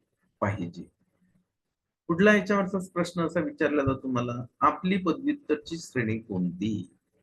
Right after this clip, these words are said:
मग आता पदव्युत्तर म्हणजे पीजी याची श्रेणी सांगायची असते, म्हणजे तुम्ही पदव्युत्तर परीक्षा फर्स्ट क्लास मध्ये पास झालाय, सेकंड क्लास मध्ये पास झालाय की थर्ड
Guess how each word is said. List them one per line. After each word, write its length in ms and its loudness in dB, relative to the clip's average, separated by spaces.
मग 60 6
आता 200 4
पदव्युत्तर 520 0
म्हणजे 220 2
पीजी 280 0
याची 240 -4
श्रेणी 500 2
सांगायची 480 -2
असते, 360 -16
म्हणजे 240 0
तुम्ही 320 -4
पदव्युत्तर 480 0
परीक्षा 640 -4
फर्स्ट 200 -8
क्लास 340 -4
मध्ये 160 -4
पास 200 -2
झालाय, 280 -6
सेकंड 400 -8
क्लास 280 -6
मध्ये 160 -6
पास 240 -4
झालाय 320 -6
की 100 -16
थर्ड 120 2